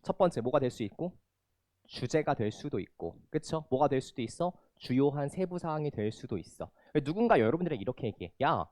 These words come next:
빈칸은 무조건 주제가 들어가는 거지." 라고 얘기해. 맞는 얘기야, 틀린 얘기야?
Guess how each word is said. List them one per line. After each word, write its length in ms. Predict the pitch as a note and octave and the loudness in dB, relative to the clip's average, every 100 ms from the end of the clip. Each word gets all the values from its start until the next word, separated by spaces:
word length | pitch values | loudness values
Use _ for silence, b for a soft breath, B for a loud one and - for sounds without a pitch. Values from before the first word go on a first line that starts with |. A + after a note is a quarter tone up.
| _ _ _ - | _ _ _ -6
빈칸은 480 | - F3 - C#4 A#2 | 0 2 2 0 0
무조건 320 | C#3 A3+ F#3+ | 0 2 2
주제가 300 | - B2 E3+ | 0 -2 0
들어가는 360 | A2+ A#2+ C#3 | 0 0 -2
거지." 380 | C3+ B2+ G#2 B2+ - - | -6 -6 -6 -8 -12 -8
라고 300 | A2+ A#2+ D#3+ | -4 0 0
얘기해. 320 | G2 - F2+ | 0 -4 -8
맞는 260 | - B2 D3 | 0 2 2
얘기야, 140 | B2 | 0
틀린 240 | - D#3+ B2+ | -4 -4 -6
얘기야? 240 | F#2+ D#3 | -4 -6